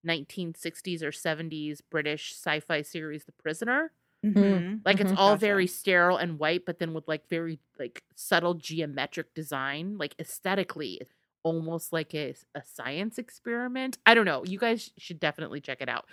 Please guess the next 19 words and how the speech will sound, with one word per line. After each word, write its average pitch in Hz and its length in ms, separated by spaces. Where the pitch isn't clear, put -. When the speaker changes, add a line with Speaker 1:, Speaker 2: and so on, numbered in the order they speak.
Speaker 1:
Also, 220 240
John 190 240
Turturro 170 560
is 160 140
amazing 143 500
Speaker 2:
Oh, 226 240
Speaker 1:
in 196 60
Speaker 2:
I 196 40
Speaker 1:
it. 180 60
Speaker 2:
love 175 180
him 165 180
so 160 200
much. 156 440
Speaker 1:
He's 254 420
so 240 640
good 196 320
in 180 140
it. 139 340
Speaker 2:
Okay, 175 260